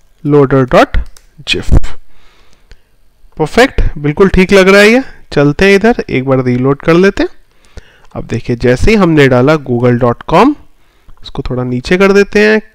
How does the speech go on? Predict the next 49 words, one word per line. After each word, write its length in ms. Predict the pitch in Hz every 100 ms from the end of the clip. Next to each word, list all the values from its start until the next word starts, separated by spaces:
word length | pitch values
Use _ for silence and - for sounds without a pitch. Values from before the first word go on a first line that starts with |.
| -
क्लिक 220 | 139 -
here 220 | 185 190
करते 340 | 196 190 -
हैं, 80 | 202
तो 100 | 147
देखिए 340 | 123 90 - 127
हमारा 240 | 143 156
लोडर 340 | 147 151 185 202
आ 60 |
गया। 200 | 208 269 285 - - -
जैसे 300 | - 247 240
ही 60 | 285
हमारे 240 | 226 196 175
पास 240 | - -
रिजल्ट 340 | 139 147 139
आ 100 | 147
गया, 140 | 151 170
आया 240 | 151 208
तो 160 | 302 185
हमारे 260 | 156 143 151
पास 240 | 151 -
यहाँ 100 | 151
मैसेज 340 | 135 127 143
आ 100 | 139
गया, 220 | 135 214 349 - - - - -
"Domain 520 | 165 196 190 165 131 185
is 220 | 330 - - -
unavailable।" 880 | 190 330 - 151 127 117 117 123 110 - - - - -
परफेक्ट, 420 | 190 185 269 269 - - - -
एक 200 | 185 -
काम 180 | 220 220
हो 100 | 214
गया 160 | 220
हमारा। 300 | 233 226 240 254 - - -
जावास्क्रिप्ट 680 | 156 160 220 220 - 180 -
के 80 |
through 220 | 165 175 175
ये 100 | 165
कैसे 280 | 147 131 156
कर 140 | 156
सकते 320 | 147 147 -
हैं 60 | 294
ये 180 | 170 131
हमने 240 | 120 160
देख 260 | 139 117 -
लिया। 160 | 98 98 - - - -
अब 120 | 151
नेक्स्ट 400 | 147 170 190 -
काम, 320 | 233 226 254